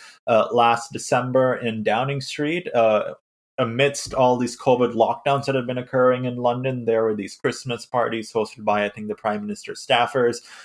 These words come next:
And, uh, that's really ignited a big sort of scandal for the Prime Minister. Uh, the Prime Minister has also put in place new covid restrictions, much to the chagrin of his own Conservative Party.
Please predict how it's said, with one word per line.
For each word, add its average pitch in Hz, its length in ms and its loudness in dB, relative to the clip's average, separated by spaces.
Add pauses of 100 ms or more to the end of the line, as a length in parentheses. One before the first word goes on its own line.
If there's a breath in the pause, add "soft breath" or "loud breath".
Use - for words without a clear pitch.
(140 loud breath)
And, 123 140 0
uh, 113 80 2
that's 123 340 4
really 123 240 4
ignited 117 400 0
a 113 60 -6
big 113 260 0
sort 117 160 -8
of - 60 -10
scandal 117 440 -4
for 107 400 -2
the 110 80 -10
Prime 117 280 0
Minister. 113 600 0 (480 loud breath)
Uh, 117 440 6 (200)
the 135 140 -2
Prime 135 240 4
Minister 127 300 -2
has 127 120 2
also 131 320 0
put 127 200 -4
in 123 100 -8
place 123 340 0
new 123 220 -4
covid 135 460 -2
restrictions, 120 880 -2
much 131 320 -4
to 156 80 -2
the 135 100 0
chagrin 123 480 2
of 113 80 0
his 117 140 -2
own 147 240 0
Conservative 135 580 0
Party. 156 540 -2